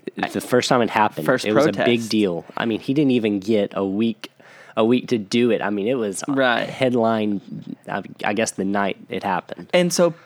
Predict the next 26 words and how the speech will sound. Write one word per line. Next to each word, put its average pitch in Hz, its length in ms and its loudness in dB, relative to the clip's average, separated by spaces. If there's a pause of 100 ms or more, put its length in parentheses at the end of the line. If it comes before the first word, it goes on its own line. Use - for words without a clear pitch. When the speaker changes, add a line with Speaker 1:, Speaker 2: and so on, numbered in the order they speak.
(140)
Speaker 2:
and 175 160 2
a 170 40 2
lot 180 200 2
of 208 60 -2
people 190 200 0
were 151 100 2
saying 143 320 -2
he 147 140 -4
did 135 160 -2
it - 60 -6
for 127 100 -2
attention, 160 440 -4
but 135 260 0
if, 151 240 -2 (120)
if 156 200 -2
you 156 280 -2
go 175 100 4
back 190 200 2
and 156 100 0
you 139 80 -2
remember, 135 540 -2 (160)
he 208 200 0
actually 233 560 -2
didn't 143 540 0
mention 131 340 -4
it. - 140 -10